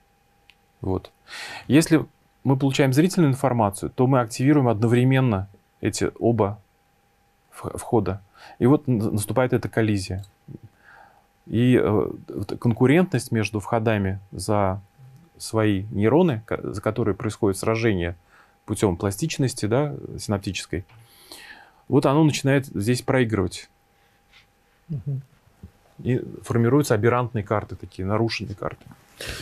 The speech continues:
Speaker 1: Соответственно, ребенка не-, теоретически недоношенного ребенка нужно, э, растить в условиях темноты, то есть не на-, надо избегать того, чтобы было много света. И, в общем-то, вот современные, э,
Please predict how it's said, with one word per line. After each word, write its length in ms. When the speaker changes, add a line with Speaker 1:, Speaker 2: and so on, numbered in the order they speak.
Speaker 1:
Соответственно, 480
ребенка 440
не-, 140
теоретически 560
недоношенного 480
ребенка 380
нужно, 320
э, 340
растить 460
в 60
условиях 560
темноты, 460
то 100
есть 140
не 80
на-, 180
надо 280
избегать 440
того, 220
чтобы 420
было 180
много 280
света. 520
И, 40
в 60
общем-то, 320
вот 240
современные, 800
э, 360